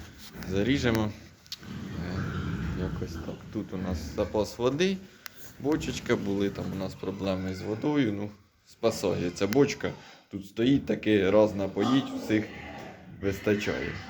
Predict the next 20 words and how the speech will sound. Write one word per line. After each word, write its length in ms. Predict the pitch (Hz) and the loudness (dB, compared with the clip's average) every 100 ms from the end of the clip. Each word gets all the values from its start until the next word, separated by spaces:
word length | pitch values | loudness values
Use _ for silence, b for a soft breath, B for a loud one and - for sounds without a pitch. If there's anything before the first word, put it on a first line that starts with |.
| - | -4
Хорошо, 380 | 92 95 - - | 0 2 2 -2
що 180 | - 87 | -2 -2
вона 260 | 90 90 | -2 -2
тут 280 | 87 92 - | -4 -8 -4
є, 220 | 113 127 120 B B B B B B B B B B - - | 0 0 0 B B B B B B B B B B -20 -16
ця 160 | - 110 | 4 6
водичка. 640 | 104 107 95 95 - 113 107 B B B B B B 87 85 85 - - - | 8 6 4 2 0 -2 -2 B B B B B B -6 -6 -4 -6 -10 -4
Так, 220 | 151 123 | 0 2
друзі, 380 | 110 120 104 113 113 127 | 2 2 4 4 2 -6
розповім 520 | 123 131 - 180 190 147 | -4 -2 0 2 2 4
вам, 280 | 117 107 | 4 4
розказав, 600 | 110 - 127 135 165 143 | 2 0 0 4 6 4
пишіть 320 | 101 101 113 - | 2 -4 -6 -6
коментарі. 680 | 117 120 113 131 139 147 143 B B B B B B - | -4 -2 -4 -2 0 0 -4 B B B B B B -6
Якщо 280 | 98 - 117 | -4 -2 0
дійсно 360 | 123 120 120 | 0 0 -2
цікаве, 540 | 113 117 139 131 104 95 | -4 0 6 8 8 2
ну, 140 | 92 87 - - - 90 92 | -2 -8 -12 -20 -14 -8 -4
не 100 | 95 | -2
раді 320 | 98 98 | -2 -2